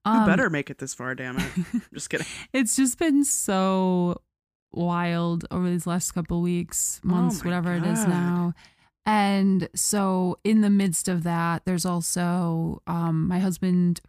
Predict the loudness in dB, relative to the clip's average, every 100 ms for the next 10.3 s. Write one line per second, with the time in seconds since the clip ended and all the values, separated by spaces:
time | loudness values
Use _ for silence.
0 | -6 -2 -2 -4 -4 -4 -4 -8 -8 -6
1 | -4 -2 -2 -2 -2 -2 -2 -4 -4 -4
2 | -4 -6 -6 -6 -6 -4 -6 -6 -4 -6
3 | -2 -2 0 -2 -4 _ _ _ -2 0
4 | 0 -4 _ -4 -2 -4 -4 -4 -2 -4
5 | -8 _ -2 0 0 -2 -2 -2 0 0
6 | -2 -6 -6 -4 -4 -2 0 2 2 0
7 | 0 0 -2 -2 0 -2 -2 -2 -4 -6
8 | _ _ _ -8 -2 0 2 0 -2 -4
9 | -4 -2 -4 -6 -10 -10 -2 -2 0 -2
10 | -4 -10 -18